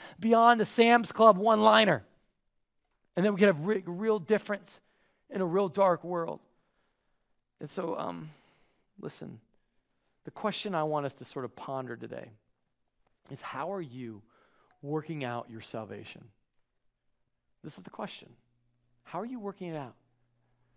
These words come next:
Is this party that sort of, like, complains and whines, and then you end up, like,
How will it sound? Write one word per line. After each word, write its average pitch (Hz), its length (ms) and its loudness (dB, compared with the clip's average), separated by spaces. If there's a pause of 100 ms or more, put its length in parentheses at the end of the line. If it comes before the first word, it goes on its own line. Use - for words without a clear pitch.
(880)
Is 226 320 -6
this 190 180 -4
party 214 320 0
that 185 100 0
sort 170 180 -2
of, 156 140 0
like, 151 180 0
complains 156 580 -4
and 143 80 -8
whines, 147 280 -2
and 139 100 -8
then 147 60 -8
you 143 80 -4
end 156 120 -4
up, 139 140 0
like, 131 160 -2